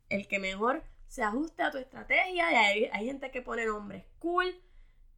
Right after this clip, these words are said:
y, y suenan, ¿verdad? Cuando tú eres original y no utilizas estos nombres comunes,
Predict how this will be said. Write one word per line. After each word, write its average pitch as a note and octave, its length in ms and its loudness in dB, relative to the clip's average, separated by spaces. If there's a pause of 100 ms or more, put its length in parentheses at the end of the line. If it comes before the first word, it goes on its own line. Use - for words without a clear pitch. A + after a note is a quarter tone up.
(100)
y, A3+ 320 -2
y A3 120 -2
suenan, B3 600 -4
¿verdad? A3 220 2
Cuando A#3 200 -4
tú G#3+ 80 -8
eres A#3 140 -2
original C#4+ 600 0
y G#3 80 -4
no G3 120 -8
utilizas A#3+ 420 -8
estos B3 240 -8
nombres A#3+ 520 -6 (300)
comunes, B3+ 680 0